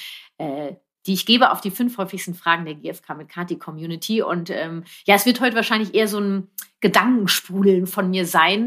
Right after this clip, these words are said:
Mal gucken, was so alles bei mir rauskommt. Ähm, ich, äh, hoffe, du kannst mir folgen. Die erste Frage ist,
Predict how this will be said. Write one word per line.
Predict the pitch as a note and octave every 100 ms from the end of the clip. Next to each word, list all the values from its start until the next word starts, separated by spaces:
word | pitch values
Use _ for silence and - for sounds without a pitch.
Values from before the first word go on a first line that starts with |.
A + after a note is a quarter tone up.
| G3+
Mal | F#3
gucken, | A#3 A3+ F#3+
was | F#3
so | -
alles | - F#3+
bei | F3+
mir | F3+ F3
rauskommt. | F3+ G#3 - E3+ G#3+ A3
Ähm, | D#3 E3+ F3 F3 _ _ - _ -
ich, | F3+ - -
äh, | E3 E3
hoffe, | F3 -
du | -
kannst | D#3 C#3+ D3
mir |
folgen. | - - - - - - -
Die | B3
erste | A#3+ C#4
Frage | - A3+ G#3
ist, | - A3+ -